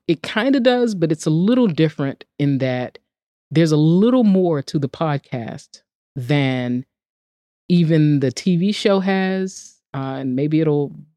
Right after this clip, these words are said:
now that I've done it, maybe I'll integrate it into the T V show. But the T V show was one thing, and the novellas were sort of a way of telling you the T V show. With the podcast,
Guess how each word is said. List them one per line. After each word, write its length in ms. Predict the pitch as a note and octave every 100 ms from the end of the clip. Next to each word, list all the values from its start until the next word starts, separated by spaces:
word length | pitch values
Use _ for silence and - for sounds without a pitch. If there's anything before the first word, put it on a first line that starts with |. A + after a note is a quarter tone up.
| _ _ D3
now 240 | C#3 D3
that 100 | C#3
I've 140 | C3
done 220 | B2+ D#3 D#3
it, 60 |
maybe 220 | B2+ C3+
I'll 80 | C3+
integrate 400 | B2+ C#3+ C#3 C3+
it 80 | C3
into 220 | D3+ D#3
the 80 | E3
T 160 | D#3 D#3+
V 100 | D3+
show. 220 | - C#3
But 280 | C#3 C3+ - _ _ _ _ _
the 80 | D3
T 200 | - G#3
V 120 | A3
show 300 | - G3+ F3+
was 200 | E3+ D3+
one 300 | C#3 D3+ C#3+
thing, 280 | C#3+ C3 C3+
and 80 |
the 40 | C3+
novellas 600 | C3+ B2+ D3+ E3 D3+ C3+
were 120 | C3+
sort 380 | C3 - D3+ C#3+
of 140 | C3
a 80 | C3
way 240 | B2 C3+ B2
of 140 | A2
telling 520 | - - F#3+ E3+ C#3+
you 120 | C3 C3
the 120 | C3
T 200 | - D3+
V 140 | C#3+
show. 380 | C#3 A#2+ - - _
With 140 | D#3+ D#3
the 80 | -
podcast, 840 | - A#3+ D#4+ - B2 A2+ A#2+ -